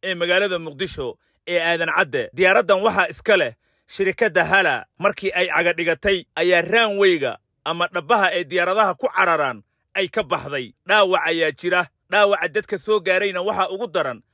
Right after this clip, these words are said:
saddex qof oo la sheegay dhaawacoodu inuu culus yahay. Wax dhimasho ah kama dhicin. Ilaahayna wuu badbaadiyey. rakaabkaasi. Lama oga sababta keentay shilkan isaga ah. Maareeyaha garoonka Aadan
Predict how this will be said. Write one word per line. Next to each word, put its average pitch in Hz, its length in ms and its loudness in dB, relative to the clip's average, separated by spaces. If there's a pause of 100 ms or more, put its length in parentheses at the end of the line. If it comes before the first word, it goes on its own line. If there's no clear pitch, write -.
(200)
saddex 175 460 -2
qof - 280 -8 (260)
oo 175 180 2
la 170 60 -2
sheegay 180 420 -2
dhaawacoodu 190 720 2
inuu 214 240 -4
culus 180 320 -8
yahay. 131 420 -4
Wax 208 220 0
dhimasho 196 400 -2
ah 165 80 0
kama 190 300 0
dhicin. 135 340 -10 (320)
Ilaahayna 196 400 0
wuu 208 240 -6
badbaadiyey. 151 760 -2 (380)
rakaabkaasi. 160 800 0 (100)
Lama 202 260 4
oga 196 300 2 (140)
sababta 196 540 2
keentay 180 440 0
shilkan 196 420 -2
isaga 170 420 0
ah. 139 240 0 (140)
Maareeyaha 196 540 4
garoonka 196 440 2
Aadan 175 220 -2